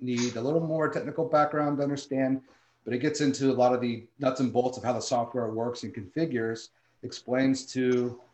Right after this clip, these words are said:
maybe the integrator or an end user how to configure cameras or user accounts, mostly administration type, uh, functionalities. Um,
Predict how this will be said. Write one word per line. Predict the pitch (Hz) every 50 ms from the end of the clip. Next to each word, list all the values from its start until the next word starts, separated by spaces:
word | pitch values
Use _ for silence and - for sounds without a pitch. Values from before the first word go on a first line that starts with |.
| _ - -
maybe | 110 120 120 117
the | 113 117
integrator | 127 135 127 117 123 120 117 117 117 117 113 - -
or | 113 113 113
an | 113
end | 117 117 117
user | 110 107 117 113 107
how | 101 120 120
to | 120
configure | - 127 120 - - 139 139 127 135 127 110 - -
cameras | - - 156 147 147 139 135 123 113 110 110 110 110
or | 110 107 110
user | 110 117 135 147 139 127 127 110 107
accounts, | 101 - - 110 104 104 104 95 - - - - _ _ _ _ _ _ _ -
mostly | 127 135 143 139 143 131 120
administration | 107 - 113 123 131 131 123 123 - - 127 123 120 - - 113 107
type, | - 110 107 104 104 - - _ _ _ _ _ _ _
uh, | 113 110 101 104
functionalities. | - - 120 120 - - 107 107 123 131 127 107 101 98 - - _ _ _ _ _ - - _ _ _ _ _ - 110
Um, | 110 113 110 107 107 107 104 -